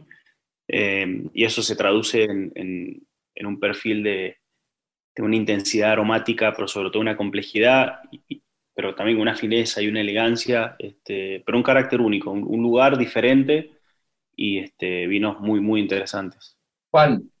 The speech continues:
Speaker 2: te agradezco mucho la charla, todos estos minutos, hablamos un, un largo rato y recorrimos un poco, siempre hay para más, pero bueno, no faltará oportunidad para una nueva entrevista donde, donde me cuentes para dónde van los nuevos proyectos y demás.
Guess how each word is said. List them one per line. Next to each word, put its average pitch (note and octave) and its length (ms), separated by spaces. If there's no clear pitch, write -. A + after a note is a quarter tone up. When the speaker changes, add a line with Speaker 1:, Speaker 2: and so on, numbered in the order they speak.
Speaker 2:
te D3 100
agradezco D3+ 420
mucho D3+ 600
la A#2+ 200
charla, E3+ 360
todos B2 220
estos A#2+ 180
minutos, B2+ 440
hablamos A2+ 360
un, G2 300
un A2 160
largo A2+ 280
rato A#2 440
y G#2 60
recorrimos A2 600
un A2 80
poco, A#2+ 240
siempre C3+ 280
hay A2 220
para G2+ 240
más, C#3 280
pero G#2+ 160
bueno, G#2+ 280
no G#2+ 120
faltará G#2+ 300
oportunidad G#2 420
para G2+ 200
una G2+ 140
nueva G#2+ 180
entrevista G#2 400
donde, F#2+ 280
donde G2+ 160
me G2+ 140
cuentes G2 560
para F#2+ 240
dónde G#2 260
van G#2+ 220
los G2+ 100
nuevos G2+ 220
proyectos F#2+ 640
y F2+ 40
demás. E2 200